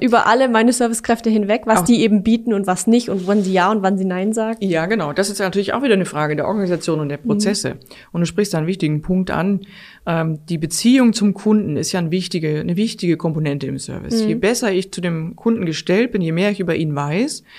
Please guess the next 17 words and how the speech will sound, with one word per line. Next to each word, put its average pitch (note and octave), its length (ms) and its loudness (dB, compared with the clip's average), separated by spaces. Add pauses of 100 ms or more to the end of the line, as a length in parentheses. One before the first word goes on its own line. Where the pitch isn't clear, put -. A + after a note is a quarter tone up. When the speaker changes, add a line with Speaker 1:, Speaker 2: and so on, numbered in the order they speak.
(160)
Speaker 2:
desto F#3 420 0 (400)
leichter G#3+ 420 2
fällt G3 240 0
es F#3+ 100 -4
mir, F3+ 140 -2
ihn F3 160 -4
auch D3+ 120 -8
bestmöglich D#3 640 -4
zu E3+ 100 -8
bedienen, E3 440 -2
um - 100 -4
Speaker 1:
Ja. A3 100 2
Speaker 2:
an C#3+ 60 -4
diesem C#3 220 -8
Bild C#3 180 -8
zu C3+ 100 -8
bleiben. C#3 380 -8